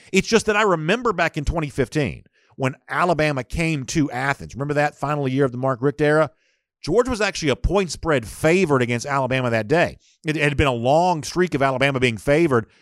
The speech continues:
in all of its games. I forget how long the streak was, but Alabama had been favored forever. Georgia was favored that day, and given the recent accomplishments of the two teams, I mean, doesn't that seem just a little bit hollow to make Georgia a favorite against Alabama when Bama had been in the playoff the year before,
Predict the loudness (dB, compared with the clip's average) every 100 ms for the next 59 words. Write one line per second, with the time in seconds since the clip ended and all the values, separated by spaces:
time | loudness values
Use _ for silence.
0 | _ -4 0 4 4 2 0 0 0 -2
1 | -6 -2 0 0 0 -4 -6 -4 -4 0
2 | 4 6 6 4 -4 _ _ -4 -4 -2
3 | -2 0 0 0 -2 0 0 2 0 -2
4 | 2 4 4 2 -2 _ -16 -4 4 4
5 | 4 0 2 0 0 0 0 0 2 2
6 | 4 4 2 0 -6 _ -6 2 2 2
7 | 0 0 0 -2 -4 -6 -6 -6 -6 -8
8 | -10 -10 -4 -4 -2 -2 -2 -4 -6 -8
9 | _ _ _ _ _ _ _ _ -12 -4
10 | -2 -2 -6 -6 -4 -4 -6 -8 -6 -4
11 | -4 -2 -4 -4 -4 0 2 2 2 -2
12 | -4 -4 -2 0 0 -4 -6 0 2 2
13 | 0 -2 0 0 0 0 0 0 -2 0
14 | 0 0 -2 -2 -2 -2 0 2 0 0
15 | -4 -2 0 4 4